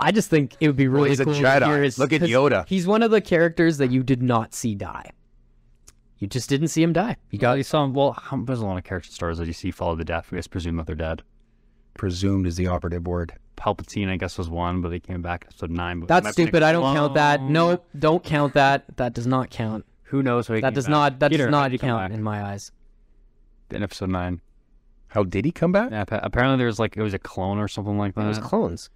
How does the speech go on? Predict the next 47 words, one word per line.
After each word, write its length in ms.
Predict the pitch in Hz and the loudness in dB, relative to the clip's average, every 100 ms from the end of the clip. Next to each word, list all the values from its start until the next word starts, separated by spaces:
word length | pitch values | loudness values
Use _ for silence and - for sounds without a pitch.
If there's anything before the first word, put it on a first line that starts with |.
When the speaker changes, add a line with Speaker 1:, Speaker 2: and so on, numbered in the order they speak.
| _ _ _ - | _ _ _ -2
Speaker 2:
Yeah. 60 | |
Speaker 3:
But, 100 | 123 | 0
like, 180 | 123 131 | 2 0
it's 120 | 123 | 0
not, 120 | 131 135 | 0 0
like, 160 | 139 | -2
it's 160 | - - | -6 -12
said 360 | - - 123 113 | -12 -6 -4 0
in 100 | 104 | 0
the 40 | |
movie. 400 | 92 92 80 80 | -2 -2 -4 -4
Appa-, 180 | 87 101 | -6 -4
it's, 140 | 101 - | -6 -4
like, 140 | 107 | -6
in 40 | 98 | -4
a 40 | |
novel 320 | 90 92 92 | -2 0 0
or 160 | 82 80 | -2 -2
whatever 300 | 80 78 78 | -2 -4 -6
they 260 | 78 78 76 _ _ _ _ _ _ | -6 -8 -10 _ _ _ _ _ _
explained 440 | - - 85 82 | -20 -8 -4 -2
it. 200 | 80 90 - _ - _ _ _ _ _ _ _ _ _ | -2 -4 -8 _ -20 _ _ _ _ _ _ _ _ _
Speaker 1:
In, 340 | - 143 131 135 - _ - | -2 0 0 -2 -6 _ -2
in 140 | 147 | 0
the, 480 | 135 127 123 117 110 - _ _ _ _ _ _ | 2 2 2 0 -2 -8 _ _ _ _ _ _
no, 100 | 311 | 2
no, 200 | 403 - | 2 2
they, 180 | 180 302 | 4 4
they 160 | 294 330 | 2 0
explained 400 | 370 - 202 196 | 0 2 4 4
it. 120 | 180 - _ - | 2 -2 _ -2
They 180 | 247 | 2
explained 460 | 381 - - 147 165 | 2 0 -4 2 4
it 100 | 185 | 4
right 260 | 160 185 214 | 6 4 4
at 120 | 202 | 0
the 60 | |
f-, 200 | 196 - _ _ _ | -4 -6 _ _ _
within 280 | 185 208 254 | -2 2 4
the 80 | 233 | 2
first 340 | - 240 - 202 | 4 2 4 -2
act. 360 | 269 349 - | -2 -6 -2
Like, 220 | 147 131 | -2 -2
Kylo 340 | - 151 175 170 | -2 0 4 4
Ren 220 | 156 185 | 6 6
goes 260 | 160 156 - | 4 4 2
to, 340 | 151 143 135 | 2 2 2